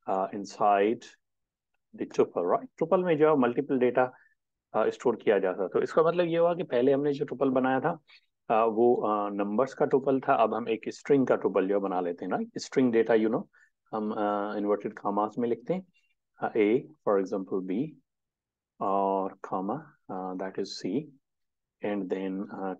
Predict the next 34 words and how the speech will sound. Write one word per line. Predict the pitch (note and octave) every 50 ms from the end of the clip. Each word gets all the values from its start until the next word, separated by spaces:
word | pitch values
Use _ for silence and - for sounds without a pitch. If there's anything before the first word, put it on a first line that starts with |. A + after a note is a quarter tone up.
| - -
comma, | G#2 F#2+ F#2+ F#2+ F#2 F#2
that | F#2 - - G2 G2
is, | G2 F2+ -
for | _ - F#2+ F#2
example, | F#2 F2+ F#2 F2+ F2+ F2+ E2+ - F#2 F2+ F2 F2 - - _ _ _ - - - - - _ _ _ _ _ -
mm, | A#2 G#2+ G#2 G2+ G2+ G2+ G2 F#2+ F#2 F#2+ F#2 F2+ F2+ F2+ E2+ F2 F2 F2+
D, | A2 G#2+ A2 C3+ C3+ - _ _ _ _ _ _ _ _ _ _ _ _ _ -
आ, | G2+ F#2 F2 F2+ F2+ F#2 - _ _ _ _ _ _ _ -
and | A2+ G2+ F#2+
then | A2 A2+ A2 A#2+
again, | G#2+ C3 D#3 C3+ A2+ G2+ F#2+ -
आ, | G2 G2 F#2 F#2
if | - G2 F#2+ - -
I | G2 F#2+
write, | F#2+ F2+ F2+ F#2 G2+ A2+ C#3+ D#3+ D#3+ - - - _ _ _ _ _ _ _ _ _ _
आ, | - G2+ G2 F2+
there | F2 F2 G2+ F#2+ F#2+ F#2+ - - -
is | F2+ F2+ F2 F2 F#2 - - - - -
A। | A2 F#2+ - - - _ _ _ _ _ - - _ _ -
तो | D3 C3
अब | - - - E3 E3+ F3+
अगर | F3 F3+ D#3 D3+ D3+
हम | B2 C#3 C3+
count | B2+ B2+ A#2+ A#2+ A#2+
function, | - A#2+ A2 - - B2 A#2 A#2 A2 G#2
आ, | A2 G#2+
यूज़ | G#2+ G#2 G#2 G#2 G#2 -
करें | - A2+ D3+ F#3+ - _ _ _
तो, | - A2 G#2+ A2
आ, | - - G#2 G2+ G2+ G2+ -
टी | A2 G#2
टू | G2+ - G#2+ A#2 - - - _ _ _ _ _ _ _ _ _ -
डॉट | A2 G2+ G2 F#2 F#2+ -
काउंट, | - - - F#2+ C#3+ G3 F#3+ -